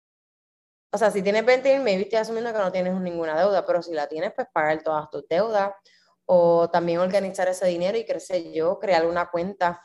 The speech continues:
que sea tu fondo de emergencia y le pones mil dólares. Después creas otra cuenta donde puedas poner dinero de tres a seis meses de lo que son tus gastos y llamarle el plan de contingencia.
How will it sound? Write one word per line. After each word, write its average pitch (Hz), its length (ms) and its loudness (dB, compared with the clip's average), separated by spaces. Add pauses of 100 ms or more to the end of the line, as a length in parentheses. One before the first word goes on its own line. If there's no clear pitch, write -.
(240)
que 185 120 -2
sea 185 240 2
tu 185 100 -2
fondo 180 260 2
de 175 60 4
emergencia 190 680 -2
y 180 40 2
le 165 100 2
pones 175 320 -2
mil 170 240 -4
dólares. 139 500 -6 (320)
Después 175 300 0
creas 190 240 2
otra 185 320 2
cuenta 240 540 -4 (200)
donde 185 200 0
puedas 175 220 0
poner 196 260 0
dinero 190 400 0
de 175 180 4
tres 175 160 -2
a 180 140 -2
seis 175 400 -6
meses 185 320 -2
de 175 100 6
lo 160 100 2
que 160 120 -6
son 170 240 -8
tus 185 180 -8
gastos 247 460 0 (260)
y 202 140 -4
llamarle 190 460 2
el 196 100 -6
plan 180 240 0
de 175 80 0
contingencia. 170 840 -8